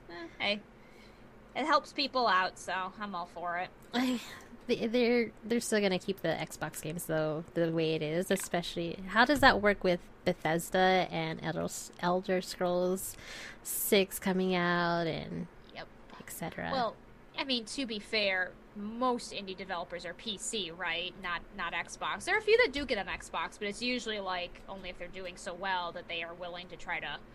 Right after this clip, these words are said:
Speaker 1: you know, push that market. So, yeah, I would say overall it makes sense 'cause they are probably just more focusing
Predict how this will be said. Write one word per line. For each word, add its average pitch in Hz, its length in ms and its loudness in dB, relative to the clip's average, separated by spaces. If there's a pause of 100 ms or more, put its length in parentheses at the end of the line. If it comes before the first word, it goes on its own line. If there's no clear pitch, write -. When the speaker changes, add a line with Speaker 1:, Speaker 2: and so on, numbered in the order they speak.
(380)
Speaker 1:
you 175 60 -10
know, 156 300 -8
push 208 180 -6
that 175 220 -6
market. 180 480 -6
So, 247 280 2
yeah, 269 360 10
I 240 120 8
would 240 200 2
say 214 180 -2
overall 196 300 -2
it 175 120 -10
makes 170 240 -10
sense 226 320 2
'cause 208 140 -12
they 196 140 -2
are 202 100 0
probably 185 320 -4
just 185 240 -12
more 180 120 -8
focusing 180 520 -8